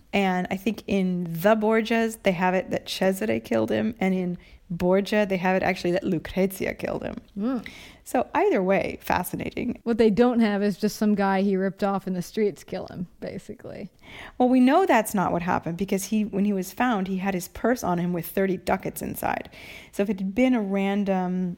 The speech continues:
Speaker 1: killing for money or something, it, it's not possible they would have taken his money. It could have been revenge, though, against any number of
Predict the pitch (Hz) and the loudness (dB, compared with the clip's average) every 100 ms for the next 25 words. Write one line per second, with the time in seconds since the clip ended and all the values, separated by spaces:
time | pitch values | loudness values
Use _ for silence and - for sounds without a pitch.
0 | - - 208 185 185 175 180 180 180 170 | -12 -4 -2 0 -2 -4 -2 -2 -2 -4
1 | 170 165 170 - - 190 196 208 190 - | -6 -4 -4 -6 -8 -6 -4 -2 -2 -2
2 | 180 180 170 165 180 - - 170 - 170 | -2 -2 -4 -4 -4 -4 -6 -6 -8 -8
3 | - - - - - - - - - 240 | -8 -12 -18 -20 -20 -20 -20 -16 -6 0
4 | 320 330 247 208 185 190 185 - 170 170 | 2 4 4 2 2 0 -2 -2 0 0
5 | 175 180 185 - - 190 185 180 165 165 | 0 -2 -4 -6 -2 0 0 -2 -2 0
6 | 156 | -2